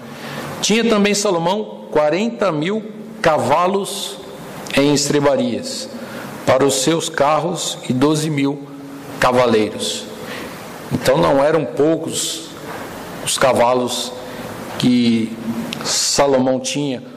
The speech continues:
ostentando o quê? O seu poderio, a sua força, a sua grandeza. Então isso mostra também como acabou,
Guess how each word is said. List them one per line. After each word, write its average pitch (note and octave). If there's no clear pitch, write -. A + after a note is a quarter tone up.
ostentando D#3+
o D#3
quê? C#3
O A2+
seu C#3+
poderio, C3+
a A#2
sua B2+
força, D3+
a -
sua D3+
grandeza. B2+
Então C#3+
isso D#3
mostra C#3+
também C3+
como E3+
acabou, D3+